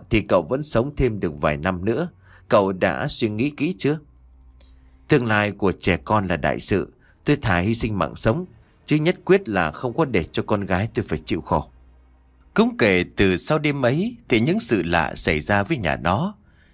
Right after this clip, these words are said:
Cha nó theo một người bạn làm ăn buôn bán hàng qua biên giới Việt Trung phất lên như diều gặp gió.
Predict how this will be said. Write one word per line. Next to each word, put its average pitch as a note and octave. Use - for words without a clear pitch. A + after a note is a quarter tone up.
Cha C3+
nó A2+
theo F3
một G2
người F#2
bạn D#2+
làm E2
ăn A2
buôn F#2+
bán G2+
hàng D#2+
qua A2+
biên G#2+
giới C3
Việt -
Trung A#2
phất -
lên F#2
như G#2+
diều D2
gặp C2+
gió. B2+